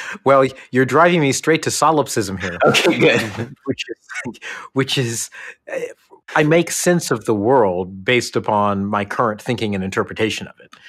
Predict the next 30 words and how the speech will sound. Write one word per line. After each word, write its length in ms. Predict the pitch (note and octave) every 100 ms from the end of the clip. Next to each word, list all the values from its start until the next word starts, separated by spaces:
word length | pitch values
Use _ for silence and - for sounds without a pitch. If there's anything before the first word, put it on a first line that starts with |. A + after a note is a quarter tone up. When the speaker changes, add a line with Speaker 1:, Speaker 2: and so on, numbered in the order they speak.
| - - - _ -
Speaker 1:
And 540 | A#2 G#2+ G#2 G#2 G2+ - _ _ _ _
you, 640 | - F3+ C3+ D3 D#3 C3 G#2+ _ _ -
at 140 | D#3+
least 240 | C3+ D3 -
for 240 | - C3
me, 420 | B2 E3 G2 F2+ - - _
you 180 | B2 C3
just 300 | A#2+ B2+ -
pointed 380 | - C#3+ C3+ A#2
out 360 | B2 A#2 A2 -
that, 180 | A2 A#2
wow, 580 | A#2 E3+ A2+ E2 D#2 - - _ _ _ -
what 240 | C#3 C3
I'm 340 | C#3+ E3+ C3+ - -
processing 560 | - C3 - A#2+ B2+
is 100 | A#2
a 40 | G#2+
conversation 680 | - B2 G#2+ A#2+ G#2+ - G2+
with 180 | G2 -
Evan 380 | B2+ G2+ E2+ A2+ _ _ _ -
about 280 | G#2 G#2 G2+
being 300 | A#2 G2+ G2+
present. 500 | - D3+ G2 F2 - _ _ _ _ _ _ -
In 140 | C3+
fact, 440 | - F3+ C3 -
we 80 | B2+
are 80 | B2
anything 560 | D3 D3 C#3+ - B2+ A2
but 220 | D3 D3+
present. 380 | - F2 -